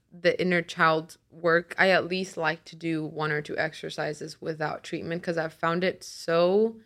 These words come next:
healing. And whenever you, because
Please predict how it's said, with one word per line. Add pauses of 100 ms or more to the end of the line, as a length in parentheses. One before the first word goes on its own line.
(960)
healing.
And
whenever
you, (360)
because